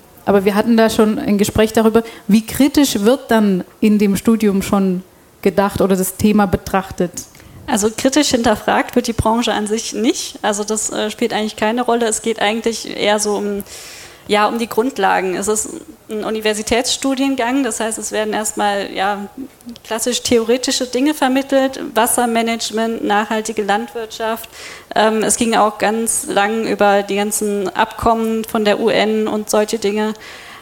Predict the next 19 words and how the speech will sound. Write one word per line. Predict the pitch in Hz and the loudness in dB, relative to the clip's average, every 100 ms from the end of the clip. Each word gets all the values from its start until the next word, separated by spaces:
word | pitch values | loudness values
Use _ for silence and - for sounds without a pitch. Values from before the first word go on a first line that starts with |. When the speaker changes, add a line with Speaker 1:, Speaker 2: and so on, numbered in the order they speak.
| - | -4
Speaker 2:
Aber | - 208 220 208 - | 0 2 4 2 0
es | 208 - | -4 0
ging | 240 | 0
jetzt | 233 | 0
nicht | 247 226 | -2 0
wirklich | 233 233 - | 0 -2 0
darum, | 214 214 208 208 208 202 | 0 2 -2 -2 -2 -2
ähm, | 202 202 202 196 - - - - - - - | -2 -2 -4 -6 -8 -16 -20 -20 -20 -20 -12
ja, | - 180 202 208 | -2 2 2 2
wie | 214 | 2
sollten | 220 - | 2 2
sich | 208 214 | 0 0
Hilfsorganisationen | - 233 247 - 202 214 214 196 208 - 202 214 202 | 2 2 2 2 2 2 2 2 2 4 2 2 0
aufstellen | - 208 - - 190 196 208 | 2 2 0 0 2 2 0
und, | - 214 214 | -2 -2 -2
ähm, | 196 208 214 202 240 247 262 - | -2 -2 -2 -4 -6 -8 -10 -12
wa-, | 190 208 | 0 2
Speaker 1:
Also | |
Speaker 2:
was | 190 | 4